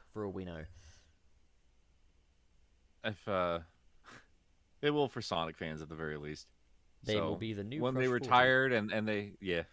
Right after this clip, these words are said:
Speaker 2: <laughs>
Speaker 1: Well, no, the thing is, Johnny Gioeli is kinda hot shit. Like, you know,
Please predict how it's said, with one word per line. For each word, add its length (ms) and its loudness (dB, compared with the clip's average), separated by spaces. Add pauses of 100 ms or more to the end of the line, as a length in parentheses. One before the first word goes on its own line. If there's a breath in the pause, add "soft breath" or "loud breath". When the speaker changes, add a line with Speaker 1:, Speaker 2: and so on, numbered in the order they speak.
(160)
Speaker 2:
<laughs> 260 -10
Speaker 1:
Well, 120 4
no, 120 6
the 120 0
thing 160 4
is, 160 6
Johnny 360 2
Gioeli 600 2
is 120 -2
kinda 260 -2
hot 260 -2
shit. 440 -8
Like, 320 -4 (240)
you 100 -6
know, 220 -4